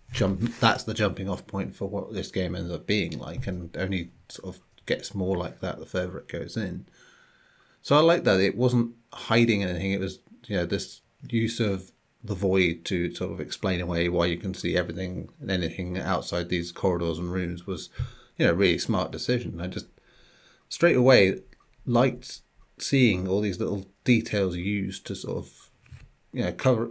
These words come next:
paper over the cracks of what people would expect from, like, a modern Max Payne style game or a modern slow-mo shooter.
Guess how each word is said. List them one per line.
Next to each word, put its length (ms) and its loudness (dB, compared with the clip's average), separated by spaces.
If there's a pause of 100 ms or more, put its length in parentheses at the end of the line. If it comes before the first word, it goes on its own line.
paper 280 6
over 120 8
the 80 0
cracks 400 0
of 240 -2
what 180 0
people 440 -2
would 100 -4
expect 380 -2
from, 220 -4
like, 240 -4
a 100 -4
modern 460 -2
Max 240 -6
Payne 340 -4
style 360 -4
game 280 -2
or 80 -4
a 40 -4
modern 400 -6 (440)
slow-mo 360 -2
shooter. 560 -4